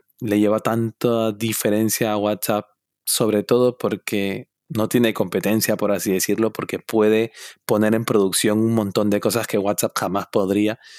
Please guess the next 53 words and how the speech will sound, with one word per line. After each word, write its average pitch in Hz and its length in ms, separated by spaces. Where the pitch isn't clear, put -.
porque 107 220
WhatsApp 101 340
tiene 107 220
que - 80
hablar, 98 240
imaginemos, 95 580
no 98 80
sé, 92 160
WeChat, 95 360
tú 95 100
puedes 95 180
pedir 95 200
un 95 120
taxi 113 440
por - 200
Wa-, 101 300
por, 92 300
por - 140
WeChat 98 260
sin 110 120
ningún 101 200
problema. 98 300
Pues 90 140
WhatsApp 120 300
tendría 110 280
que - 60
hablar 104 200
con 101 180
Cabify, 117 580
Uber, 117 460
ta-, 113 140
el 104 100
taxi 107 260
de 113 80
Barcelona, 113 640
el 107 140
taxi 113 280
de 107 200
Madrid, 104 420
no 117 140
sé 101 100
qué, 110 80
no 110 80
sé 104 100
cuánto. 110 320
Es - 120
un 151 60
poco 147 160
más 135 140
complicado 95 480
que 104 80
se 95 120
parezcan, 101 400